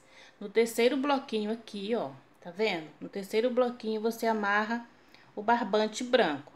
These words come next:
Nesse barbante branco, nós vamos fazer aqui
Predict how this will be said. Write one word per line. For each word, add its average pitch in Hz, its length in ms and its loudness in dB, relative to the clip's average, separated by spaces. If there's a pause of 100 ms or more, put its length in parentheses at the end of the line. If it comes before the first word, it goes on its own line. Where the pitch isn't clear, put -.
(140)
Nesse 254 280 0
barbante 226 540 0
branco, 202 360 -4
nós 220 220 0
vamos 214 380 -4
fazer 185 420 -2
aqui 180 500 -2